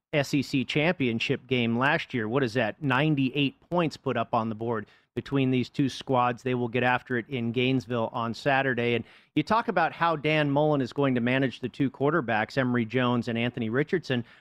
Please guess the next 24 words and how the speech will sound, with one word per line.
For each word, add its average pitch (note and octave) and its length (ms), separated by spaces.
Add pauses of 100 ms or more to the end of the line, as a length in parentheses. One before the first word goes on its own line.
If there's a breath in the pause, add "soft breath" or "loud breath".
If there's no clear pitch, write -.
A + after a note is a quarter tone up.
(120)
I B2 40
really A3+ 240
think F3+ 160
he's D#3 100
gonna E3 140
use E3 180
them D#3+ 120
both D3+ 300
again. A#2 280 (400)
A-, F3 160
and E3+ 120
I F3+ 140
would, F#3+ 400
I E3+ 160
would, G#3 280
you F3 200
talk F3 240
about D3 200
Richardson's C#3+ 540
health. D#3 340 (380)
If D#3+ 140
he E3 180
is A#3+ 180
healthy, E3+ 420